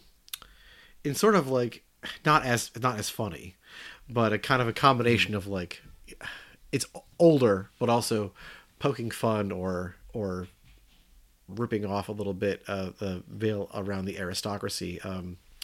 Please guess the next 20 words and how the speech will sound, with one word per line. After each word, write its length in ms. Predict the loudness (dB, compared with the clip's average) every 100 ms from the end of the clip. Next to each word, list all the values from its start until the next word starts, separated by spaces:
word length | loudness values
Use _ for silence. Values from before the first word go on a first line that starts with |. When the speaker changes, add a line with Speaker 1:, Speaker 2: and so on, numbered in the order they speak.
| -20 -20 _
Speaker 1:
Gosford 360 | -2 0 -2 -2
Park 340 | -2 -2 -6
is 140 | -10 -8
a 40 |
bit 160 | -6 -8
of 140 | -10
a 200 | -12 -16 -20 -20 -20 _ -20 -20 -20 -20 -20 -20 -20 -20 -20 -10 0
Speaker 2:
Hmm. 160 | 4
Speaker 1:
mystery 360 | 4 4 4 6
in 40 | 8
a 40 |
Speaker 2:
Yeah, 180 | 8 8
Speaker 1:
similar 220 | 6 4
Speaker 2:
sure. 60 | 4
Speaker 1:
way. 220 | 0 -2
Not 240 | 2 4 2 0
a, 40 |
not 200 | -4 -4
in 120 |
a, 40 | -6